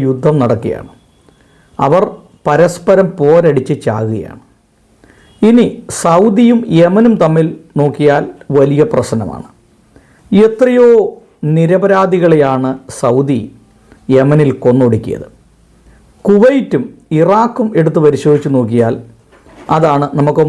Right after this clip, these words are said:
മറ്റൊരു കാഴ്ച കാണാനായിട്ട് കഴിയുന്നത്. ഇനി പാകിസ്ഥാനും അഫ്ഗാനിസ്ഥാനും എടുത്ത് നോക്കിയാൽ രണ്ടുപേരുടെ ഇടയിൽ വലിയ പ്രശ്നങ്ങളാണ്. അതുപോലെ ബംഗ്ലാദേശും പാകിസ്ഥാനും എടുത്ത് നോക്കിയാൽ അവരുടെ ഇടയിലും വലിയ പ്രശ്നങ്ങളാണ്.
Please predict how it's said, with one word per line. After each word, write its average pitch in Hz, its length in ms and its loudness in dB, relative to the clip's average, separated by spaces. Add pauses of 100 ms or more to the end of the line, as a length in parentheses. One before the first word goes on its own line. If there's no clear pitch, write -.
മറ്റൊരു 170 400 0
കാഴ്ച 139 280 0 (100)
കാണാനായിട്ട് 117 520 -2
കഴിയുന്നത്. 92 420 -10 (840)
ഇനി 254 180 4 (400)
പാകിസ്ഥാനും 175 760 -2 (420)
അഫ്ഗാനിസ്ഥാനും 208 800 0
എടുത്ത് 156 240 0
നോക്കിയാൽ 139 400 0 (320)
രണ്ടുപേരുടെ 156 760 2
ഇടയിൽ 131 260 0 (260)
വലിയ 127 240 0 (120)
പ്രശ്നങ്ങളാണ്. 110 640 -6 (1040)
അതുപോലെ 196 380 2 (140)
ബംഗ്ലാദേശും 202 760 2 (160)
പാകിസ്ഥാനും 196 680 -2
എടുത്ത് 147 220 -2
നോക്കിയാൽ 123 380 0 (380)
അവരുടെ 170 380 2
ഇടയിലും 127 420 -2
വലിയ 117 240 -2
പ്രശ്നങ്ങളാണ്. 90 640 -8